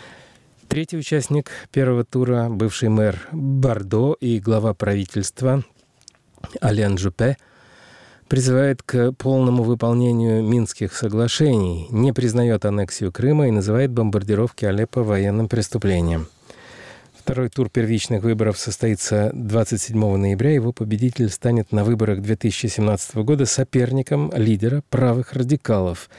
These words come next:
Марин Ле Пен в борьбе за пост главы государства. Именно такое соперничество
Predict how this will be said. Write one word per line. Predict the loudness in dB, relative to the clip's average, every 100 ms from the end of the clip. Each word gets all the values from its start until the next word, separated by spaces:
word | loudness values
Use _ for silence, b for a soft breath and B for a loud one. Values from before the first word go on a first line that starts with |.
| B B -2
Марин | -2 -2 -4
Ле | -4
Пен | -2 -2 -2 B B B B
в | -2
борьбе | 0 0 0 0
за | 0
пост | -2 -4 0
главы | 0 0 -2
государства. | -4 0 0 0 -2 0
Именно | 2 2
такое | 0 -2 0 -2
соперничество | -2 -4 -2 0 0 -2 0 -2